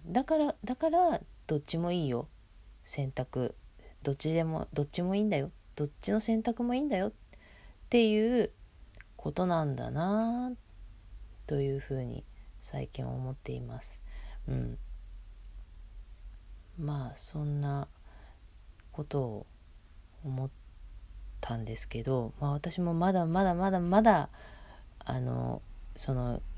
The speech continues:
失敗という経験で感じてしまう感情を味わわないようにしようというのはあります。全然あります。なんだけど、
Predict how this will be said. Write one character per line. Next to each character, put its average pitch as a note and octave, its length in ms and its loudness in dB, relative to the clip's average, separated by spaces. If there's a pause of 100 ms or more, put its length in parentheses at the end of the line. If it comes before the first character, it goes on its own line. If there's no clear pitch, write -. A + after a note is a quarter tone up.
失 - 300 -4 (120)
敗 C3+ 320 4 (520)
と - 100 0
い C3+ 140 4
う C3 40 -2
経 C3+ 240 2
験 C3+ 360 4
で C3 300 4 (300)
感 C3+ 340 2
じ C3 140 0
て C3 120 4
し - 180 6
ま D#3+ 240 8
う F3+ 60 8
感 F3 340 10
情 E3+ 220 10
を F3 320 8 (720)
味 D#3+ 260 8
わ F3+ 120 12
わ G#3 120 12
な G3+ 140 10
い F3 140 10
よ D3 120 10
う - 40 8
に B2+ 100 6
し C3+ 220 4
よ C3 160 8
う A#2 60 0
と - 120 -2
い A#2+ 180 0
う A#2 60 -2
の A#2 140 -2
は A2+ 220 -2 (120)
あ C#3+ 80 6
り D3+ 120 6
ま D3+ 160 6
す。 - 200 -6 (540)
全 D#3 220 6
然 E3 160 6
あ D3+ 80 6
り D3 80 6
ま D3 160 2
す。 - 160 -8 (800)
な F#3 140 2
ん F3 60 2
だ D3+ 100 2
け C#3 160 0
ど、 C#3+ 300 2